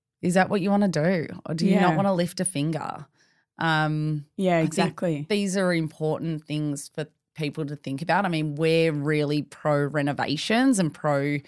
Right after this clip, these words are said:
Speaker 1: spending some money on your property to manufacture growth. But I, like, some people aren't into that, and that's fine as well.
Speaker 2: But working out your why is just gonna help you sort of set,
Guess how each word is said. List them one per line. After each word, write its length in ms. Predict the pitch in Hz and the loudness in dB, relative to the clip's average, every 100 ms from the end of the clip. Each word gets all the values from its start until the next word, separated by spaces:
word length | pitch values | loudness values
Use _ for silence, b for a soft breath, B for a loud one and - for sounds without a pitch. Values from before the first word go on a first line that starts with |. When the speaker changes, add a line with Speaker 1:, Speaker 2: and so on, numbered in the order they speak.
| b b b | b b b
Speaker 1:
spending 1080 | - - - - _ _ - 147 147 147 147 | -16 -12 -12 -14 _ _ -4 -2 0 0 -2
some 200 | 156 147 | -2 0
money 440 | 143 147 147 156 - | 0 2 2 0 -4
on 400 | 156 151 147 143 - _ _ _ - | -4 -2 -2 -4 -10 _ _ _ -10
your 260 | 185 160 165 | -6 -4 -4
property 640 | - 143 - 175 269 359 294 | -2 -4 -2 0 0 0 -6
to 300 | - 185 165 | -6 0 0
manufacture 600 | 151 151 156 156 143 - | 2 2 0 0 -2 -2
growth. 320 | 143 143 294 - | -2 0 0 2
But 180 | 202 - | 0 4
I, 280 | 180 196 - - 110 | 4 4 2 -4 -4
like, 320 | 175 175 - | 0 0 0
some 280 | - - 262 | -6 -2 0
people 240 | 302 302 | 0 2
aren't 180 | 294 330 | 2 4
into 280 | 208 269 233 | 2 2 2
that, 240 | 156 - - | 2 2 -2
and 120 | 180 | 0
that's 220 | 180 - | 0 -2
fine 260 | - 165 165 | -4 -2 0
as 140 | 151 | -2
well. 440 | 147 151 135 - 151 _ - | 0 2 2 -2 -12 _ -2
Speaker 2:
But 180 | 285 254 | 0 4
working 420 | 269 302 - 359 | 4 4 2 2
out 180 | 359 277 | 2 4
your 120 | 220 | 2
why 680 | 160 165 165 170 170 165 160 | 4 2 4 4 4 4 2
is 160 | 180 | -2
just 180 | - 226 | -4 -4
gonna 140 | - 277 | 0 0
help 320 | 190 202 - | 2 0 0
you 100 | 190 | -2
sort 200 | 185 180 | -2 -4
of 80 | 175 | -4
set, 460 | - - 190 - | -4 2 2 0